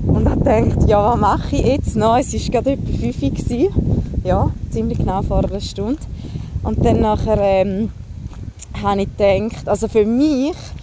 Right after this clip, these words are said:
zum Runterfahren ist immer einfach ein guter Einstieg, wenn ich eine Joggingrunde mache.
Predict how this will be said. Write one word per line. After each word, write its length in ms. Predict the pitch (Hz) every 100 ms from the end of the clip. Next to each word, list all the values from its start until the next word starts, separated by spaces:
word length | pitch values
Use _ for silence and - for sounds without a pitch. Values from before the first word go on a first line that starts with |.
| - - - -
zum 120 | 180
Runterfahren 1000 | 165 208 262 285 - 165 175 202 202 233 - - - - - -
ist 220 | 170 -
immer 260 | 208 214 185
einfach 320 | 165 190 165
ein 120 | 175
guter 340 | 156 175 196 202
Einstieg, 640 | 156 180 - - 175 175 - - - - - - -
wenn 180 | 175 175
ich 220 | 170 180 -
eine 100 | 165
Joggingrunde 760 | - 156 - 170 165 160 165 160
mache. 240 | 156